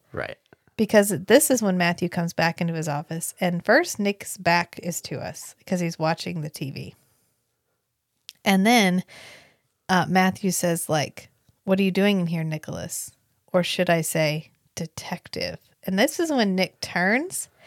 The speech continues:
Speaker 2: and he's Nick again. And it's
Speaker 1: Right.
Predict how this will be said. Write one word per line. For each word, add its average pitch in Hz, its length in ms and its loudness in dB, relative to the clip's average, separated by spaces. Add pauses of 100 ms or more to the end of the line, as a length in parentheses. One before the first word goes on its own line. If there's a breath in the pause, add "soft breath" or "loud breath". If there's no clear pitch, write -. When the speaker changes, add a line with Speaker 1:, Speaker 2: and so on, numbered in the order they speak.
(340 loud breath)
Speaker 2:
and 175 140 0
he's 214 240 4
Nick 196 280 4
again. 151 360 -8 (640)
And 190 160 4
it's 175 160 4
Speaker 1:
Right. 117 320 4